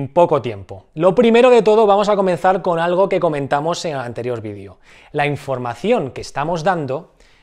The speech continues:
no es información oficial. La información oficial os la tiene que dar la universidad y la uned, pero es que ninguna academia te va a dar información oficial. La información que estamos dando, la estamos brindando, pues, porque sabemos, porque sabemos, porque tenemos la experiencia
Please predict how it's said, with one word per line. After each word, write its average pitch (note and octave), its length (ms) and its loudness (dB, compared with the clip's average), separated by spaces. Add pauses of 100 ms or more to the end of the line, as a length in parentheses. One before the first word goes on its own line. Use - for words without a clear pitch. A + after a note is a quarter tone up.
(120)
no D3+ 440 2
es A3 200 0
información E3+ 800 0
oficial. C#3+ 840 0 (240)
La G#2+ 80 -18
información A2+ 380 -4
oficial G3+ 440 2
os D3 120 -8
la A#2+ 100 -6
tiene D3 160 -4
que F3+ 80 -2
dar F3+ 140 2
la F3+ 160 -2
universidad B2+ 640 -4
y A3 40 -2
la C3+ 120 -2
uned, C#3 220 -6
pero C3+ 160 -6
es D3+ 80 -6
que A3+ 200 0
ninguna E3 380 0
academia F#3+ 360 0
te D#3+ 80 0
va D#3+ 60 2
a E3 40 4
dar D#3+ 100 0
información D3 440 -6
oficial. A#2 380 -10
La A2 60 -14
información B2 360 -10
que G3 60 -2
estamos G3+ 260 0
dando, G#3 240 -2
la D3 60 -2
estamos F3 260 -4
brindando, F#3 580 -2 (440)
pues, - 140 -12
porque A2 340 -12 (100)
sabemos, E3 460 -4
porque - 240 -10
sabemos, C#3+ 460 -4
porque B2+ 200 -6
tenemos D3+ 240 -4
la F#3 80 2
experiencia E3+ 880 -4